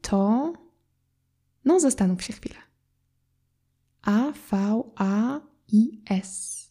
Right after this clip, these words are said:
Charakterystyczna końcówka A I S. Tak, to jest oczywiście imparfait. A czas przeszły złożony, w którym czasownik posiłkowy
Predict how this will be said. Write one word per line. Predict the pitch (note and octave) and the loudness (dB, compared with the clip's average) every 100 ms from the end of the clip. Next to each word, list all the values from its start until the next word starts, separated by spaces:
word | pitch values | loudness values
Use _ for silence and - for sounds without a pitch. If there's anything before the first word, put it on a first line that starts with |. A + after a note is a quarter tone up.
| _ _ _ _ _ _ _ _ _ | _ _ _ _ _ _ _ _ _
Charakterystyczna | - G#3+ G3 - G3+ G3 D4 - C4 | -4 -2 0 -2 -4 -2 -4 -2 0
końcówka | A#3+ G3 A#3+ A#3 G#3 G#3 - _ | 0 0 -2 -4 -4 -4 -8 _
A | G3 | -8
I | G3+ B3 | -6 -10
S. | A#3 - - - _ _ _ _ _ _ _ _ | -10 -10 -14 -16 _ _ _ _ _ _ _ _
Tak, | C#4+ C#4+ C#4+ - - _ _ _ - | 6 6 0 -16 -18 _ _ _ 4
to | B3+ | 6
jest | C#4+ C#4+ | 6 4
oczywiście | A3 A3 G#3 A3 - | 0 2 2 2 0
imparfait. | A#3 A#3+ A#3+ B3+ - G3 F#3+ - _ _ - - - - | 2 4 4 0 0 -2 -2 -10 _ _ -20 -20 -20 2
A | G#3+ | 2
czas | G#3+ C#4 C#4+ | 6 6 6
przeszły | - - B3+ C4 - G3+ | 2 0 2 2 2 0
złożony, | F#3 G3 G3+ A3+ B3 G3+ | 4 4 4 6 8 6
w | - | 4
którym | - G3+ | 2 2
czasownik | F#3 F#3 - A#3 G#3+ G3 | 2 0 2 6 6 4
posiłkowy | - - G3 A#3 A#3 G3 | -4 -4 0 4 4 2